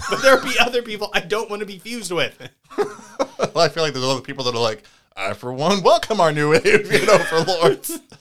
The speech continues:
Speaker 2: Like, I feel like with, with all this discussion about, like, avians trying to guide humanity for their own purposes or reptilians over here trying to guide, like, we're somehow, like, the biological child involved in a, in a bitter custody fight
Speaker 1: Yeah.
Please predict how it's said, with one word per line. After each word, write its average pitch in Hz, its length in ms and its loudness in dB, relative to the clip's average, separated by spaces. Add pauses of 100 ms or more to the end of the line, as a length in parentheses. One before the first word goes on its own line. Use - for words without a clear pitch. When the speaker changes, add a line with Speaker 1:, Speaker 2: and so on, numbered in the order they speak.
(340)
Speaker 2:
Like, 175 240 -2 (220)
I 220 100 -2
feel 339 260 -4
like 302 140 -6
with, 202 180 -6 (100)
with 175 160 -6 (420)
all 196 220 -2
this 196 180 -2
discussion 147 560 -2
about, 120 340 2
like, 107 360 -2 (720)
avians 139 480 -2
trying 143 260 -4
to 139 40 -4
guide 127 300 -2
humanity 120 720 -6
for 147 220 -8
their 123 140 -4
own 123 120 -4
purposes 120 540 -4
or 107 160 -6
reptilians 117 400 -8
over 117 160 -6
here 113 140 -8
trying 113 200 -12
to 110 60 -12
guide, 110 260 -4
like, 117 220 -2 (220)
we're 131 140 -4
somehow, 147 480 0
like, 131 380 0 (320)
the 113 60 -12
biological 117 560 -4
child 104 440 -4
involved 101 460 -2
in 104 60 -4
a, 87 140 -8 (260)
in 113 100 -8
a 101 60 0
bitter 98 380 -6
custody - 540 -8
fight 113 480 -4
Speaker 1:
Yeah. 294 320 -2